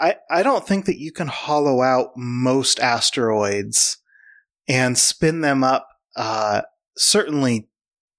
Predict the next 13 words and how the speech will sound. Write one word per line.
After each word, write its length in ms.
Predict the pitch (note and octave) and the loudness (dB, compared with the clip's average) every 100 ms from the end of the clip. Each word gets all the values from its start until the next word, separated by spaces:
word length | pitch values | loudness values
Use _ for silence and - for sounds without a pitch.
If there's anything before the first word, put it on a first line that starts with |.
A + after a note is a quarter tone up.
| - | -2
I, 120 | D3 C3+ | 0 2
I 80 | |
would 160 | C#3 C3+ | 0 2
say 120 | C#3+ | 0
that 140 | A#2 A2 | 0 -2
a 60 | |
G 400 | G#2 G#2 B2+ B2 | -2 0 2 4
is 120 | A2 - | 2 0
probably 460 | - G#2+ G#2+ G#2+ | 0 0 0 -2
out. 240 | A2 G#2 - | 0 -2 -2
I 80 | B2+ | -6
think 220 | A#2+ C#3+ | -2 -2
maybe, 560 | B2+ B2 B2 A#2 A2+ | 0 0 2 2 0